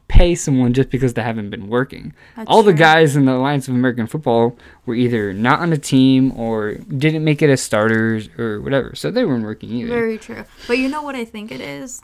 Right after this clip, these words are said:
Speaker 1: What do you think
Speaker 2: That
Speaker 1: it
Speaker 2: he
Speaker 1: is?
Speaker 2: knows how much he's worth. Think about it. All of America knows his name. Even if you don't watch football, I knew his name. And mind you, I watch, like,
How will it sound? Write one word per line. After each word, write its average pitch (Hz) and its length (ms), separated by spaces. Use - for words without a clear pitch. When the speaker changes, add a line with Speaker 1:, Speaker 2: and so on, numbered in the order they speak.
Speaker 1:
What 127 120
do 117 60
you 117 80
think 110 140
Speaker 2:
That 226 100
Speaker 1:
it 226 40
Speaker 2:
he 226 80
Speaker 1:
is? 214 60
Speaker 2:
knows 214 240
how 214 140
much 202 220
he's 208 180
worth. 214 380
Think 240 200
about 202 280
it. 208 180
All 240 280
of 240 120
America 214 580
knows 196 420
his 202 220
name. 196 400
Even 320 400
if 285 120
you 302 120
don't 302 220
watch 262 260
football, 202 580
I 233 140
knew 247 220
his 226 200
name. 202 340
And 208 480
mind 220 380
you, 262 200
I 202 120
watch, 202 420
like, 185 460